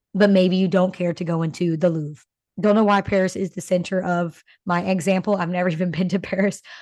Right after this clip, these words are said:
but I felt like that's a good explanation of what I mean when I say prioritize the experiences you want to have. Maybe you go out for one nice dinner and you pick a couple lunches that you go to a local grocery store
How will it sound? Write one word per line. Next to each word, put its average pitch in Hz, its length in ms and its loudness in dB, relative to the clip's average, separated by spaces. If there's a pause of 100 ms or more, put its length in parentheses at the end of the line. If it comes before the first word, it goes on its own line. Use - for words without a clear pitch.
(120)
but 190 180 2
I 185 80 0
felt 190 240 2
like 180 160 -2
that's 175 240 -6
a 185 40 -6
good 175 280 -2 (180)
explanation 185 580 -2
of 160 120 -4
what 170 120 0
I 165 100 0
mean 165 200 -4
when 160 80 -4
I 156 60 -4
say 170 180 -4
prioritize 180 640 0
the 165 100 -6
experiences 208 680 0 (420)
you 196 140 2
want 175 220 2
to 175 80 -10
have. - 340 -12 (240)
Maybe 185 200 2
you 190 100 4
go 180 180 6
out 180 220 -4
for 180 100 0
one 170 280 -2
nice 165 240 -4
dinner 208 420 2 (360)
and 180 260 0
you 180 200 -4
pick 185 340 0
a 190 80 -2
couple 190 260 -2
lunches 175 380 -2
that 170 200 -4
you 185 60 -2
go 170 140 0
to 170 140 -4
a - 20 2
local 165 280 -4
grocery 196 320 0
store 180 420 -2